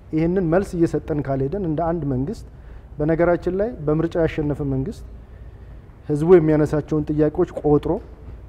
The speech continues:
ኃላፊነት ወስዶ ለመመለስ በሚያደርገው ጥረት ውስጥ፣ እ፣ የተለያዩ አካላት የተለያየ ስያሜ ሊሰጡት ቢፈልጉ ህዝቡ ግን ይረዳዋል፣ ያውቀዋል ማለት ነው።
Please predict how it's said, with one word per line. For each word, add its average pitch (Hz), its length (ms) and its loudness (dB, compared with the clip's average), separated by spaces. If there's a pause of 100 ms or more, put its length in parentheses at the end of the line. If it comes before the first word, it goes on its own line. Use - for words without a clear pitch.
(200)
ኃላፊነት 147 560 2
ወስዶ 139 300 -2 (520)
ለመመለስ 156 540 4
በሚያደርገው 147 640 2
ጥረት 156 300 -4
ውስጥ፣ - 200 -10 (760)
እ፣ 143 120 0 (920)
የተለያዩ 175 460 4
አካላት 156 440 4
የተለያየ 160 500 2
ስያሜ 147 420 -4
ሊሰጡት 147 340 -6
ቢፈልጉ 170 400 -4 (560)
ህዝቡ 156 260 -2
ግን 180 160 0
ይረዳዋል፣ 143 520 0
ያውቀዋል 123 400 2
ማለት 107 280 -8
ነው። - 100 -18